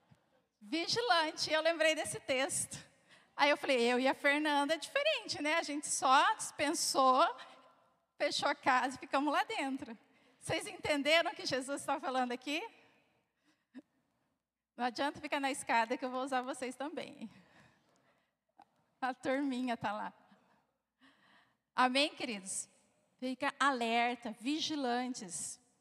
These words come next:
cuidando da sua família. Como que eu faço isso, pastor? O Senhor nos deu armas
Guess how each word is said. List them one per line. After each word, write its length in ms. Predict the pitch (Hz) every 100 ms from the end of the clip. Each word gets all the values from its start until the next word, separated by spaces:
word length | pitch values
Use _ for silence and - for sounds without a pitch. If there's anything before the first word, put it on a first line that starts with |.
| _ _
cuidando 540 | 320 254 269 294 294
da 100 | 269
sua 260 | - 277 254
família. 640 | 262 240 220 226 196 185 _ - - _ -
Como 300 | 330 381 370
que 80 |
eu 40 | 370
faço 460 | - 311 302 311
isso, 300 | 302 302 294
pastor? 440 | 277 262 - 240 226
O 60 |
Senhor 320 | 233 285 277 285
nos 220 | 294 226
deu 440 | 277 277 285 226 - _ -
armas 1040 | 247 262 269 254 226 185 - - - -